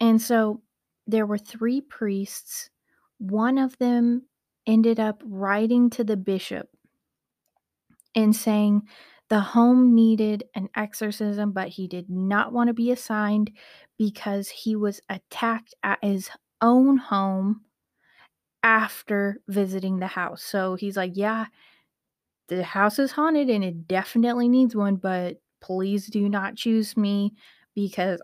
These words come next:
I ain't going back up in there." So I guess they choose someone else. So the Warrens team up with the church again to do battle with the devil, and an exorcism is completed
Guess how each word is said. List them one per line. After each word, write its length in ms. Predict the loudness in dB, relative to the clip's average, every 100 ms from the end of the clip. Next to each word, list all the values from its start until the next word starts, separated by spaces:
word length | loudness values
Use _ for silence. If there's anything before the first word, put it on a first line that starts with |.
| _
I 160 | -4 -2
ain't 160 | -2
going 240 | -2 -2 -4
back 320 | -4 -6 -10 _ -8
up 240 | -8 -8 -14 -6
in 340 | -4 -4 -6 _ _ -8
there." 480 | -2 0 -2 -8 -18 _
So 520 | -4 0 2 0 -4 _ _ _
I 120 | -4 -2
guess 300 | -2 -2 -2
they 160 | -4
choose 260 | -4 -6 -6
someone 340 | -6 -6 -6
else. 220 | -10 -10
So 200 | -6 -6 -8 -20 -20 _
the 100 | -4
Warrens 560 | 0 2 2 2 0 -2
team 260 | 0 2
up 220 | 2 0
with 140 | -6 -4
the 100 | -6
church 340 | -4 -6 -6
again 280 | -8 -6 -4
to 100 | -6
do 240 | -8 -8 -6
battle 340 | -6 -4 -6
with 160 | -6 -6
the 140 | -8 -6
devil, 480 | -6 -6 -8 -14 -14 -6
and 360 | -4 -2 -4 -6 -8
an 200 | -8 -8 -14
exorcism 760 | -14 -6 -6 -4 -4 -2 -2 -2
is 160 | -4 -4
completed 800 | -4 -4 -4 -6 -2 -2 -4